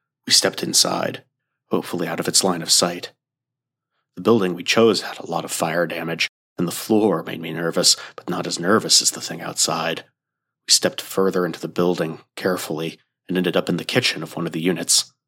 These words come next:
A glance back at the wall showed me more of those slash marks of varying sizes, as well as a calendar. Up until I saw it, I hadn't really been thinking about how old this place was, but I figured, based on the woods around it, it had been decades since it had been abandoned.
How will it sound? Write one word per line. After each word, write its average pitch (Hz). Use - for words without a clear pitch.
A -
glance 92
back 87
at -
the 80
wall 90
showed 85
me 90
more 90
of 85
those 80
slash -
marks -
of 87
varying 85
sizes, 85
as 90
well 92
as 80
a 85
calendar. 92
Up -
until 87
I 87
saw 101
it, 87
I 85
hadn't 98
really 113
been 90
thinking 135
about 85
how 98
old 92
this -
place -
was, -
but -
I 87
figured, 95
based -
on 85
the 85
woods 85
around 87
it, 98
it 85
had -
been 170
decades -
since -
it -
had 156
been -
abandoned. 82